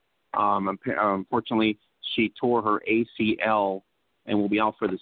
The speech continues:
season. She's normally the kicker for Del Valle, um, uh, team out, out in El Paso. So, uh, uh, Lovey Tovar, we're, uh, you know, praying for you. A good recovery. Uh, stay afloat with your, uh, rehab and all that good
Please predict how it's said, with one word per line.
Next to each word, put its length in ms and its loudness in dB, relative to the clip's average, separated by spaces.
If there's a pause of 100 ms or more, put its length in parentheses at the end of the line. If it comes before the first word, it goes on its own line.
season. 440 0 (920)
She's 140 -6
normally 280 2
the 100 0
kicker 300 -2
for 140 -2
Del 200 0
Valle, 520 2
um, 320 -2 (540)
uh, 140 -4 (120)
team 220 2
out, 260 2
out 140 0
in 80 -2
El 180 -6
Paso. 480 -2 (440)
So, 180 2
uh, 240 0 (180)
uh, 120 -4 (580)
Lovey 300 2
Tovar, 460 0
we're, 320 2
uh, 180 0 (180)
you 120 -4
know, 60 -2
praying 340 -2
for 180 0
you. 260 2
A 40 -2
good 240 -4
recovery. 680 -2 (480)
Uh, 200 0 (100)
stay 220 0
afloat 340 -2
with 200 -2
your, 220 2
uh, 120 0
rehab 560 0 (280)
and 80 -6
all 120 2
that 160 -2
good 120 -2